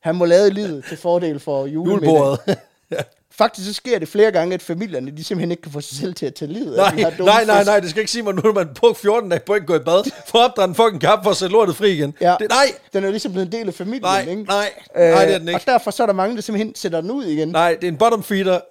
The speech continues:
Speaker 2: der spiser dine madrester. Altså, du har vitterligt lavet verdens mest upraktiske biospand,
Speaker 1: <laughs>
Speaker 2: og det giver ikke nogen fucking mening.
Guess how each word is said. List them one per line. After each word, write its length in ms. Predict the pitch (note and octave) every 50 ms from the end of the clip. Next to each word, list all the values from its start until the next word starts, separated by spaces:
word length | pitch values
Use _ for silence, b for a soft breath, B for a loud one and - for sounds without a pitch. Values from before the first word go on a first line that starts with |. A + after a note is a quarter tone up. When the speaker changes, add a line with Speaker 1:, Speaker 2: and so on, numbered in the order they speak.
| - C3+
Speaker 2:
der 200 | F3 E3+ E3 D#3+
spiser 360 | D#3 - - A#3+ G#3+ - G3
dine 180 | E3+ C#3 B2+ D#3
madrester. 480 | E3+ E3+ F#3 F3+ D#3+ D3 C#3+ - D3+ B2+ b b b b
Altså, 180 | b F3 D#3 D#3+
du 100 | D3 G3+
har 120 | G#3 F#3
vitterligt 420 | G3 C4+ B3 A3 F#3 D#3 D3 C3+ - -
lavet 260 | E3 F3+ G3 G#3 G#3
verdens 260 | G3+ G#3 G#3+ G#3 F3+
mest 220 | - A3 G#3 - -
upraktiske 680 | - C#3+ - - F3+ E3 - - D3+ C#3 - - D3+
biospand, 560 | A#2+ A2+ F3 F#3 F#3+ F#3 - - G3 C3+ C3+ - A#3+ F#3+
Speaker 1:
<laughs> 120 | - -
Speaker 2:
og 100 | E3+ D3+
det 100 | F3 D3+
giver 140 | C#3 B3+ - -
ikke 180 | B3+ B3 A#3+ A#3+
nogen 160 | A#3+ A#3 G3+
fucking 360 | - - A3 G#3+ - F#3+ F3
mening. 320 | F3+ F#3+ G3 G3 F3+ C#3+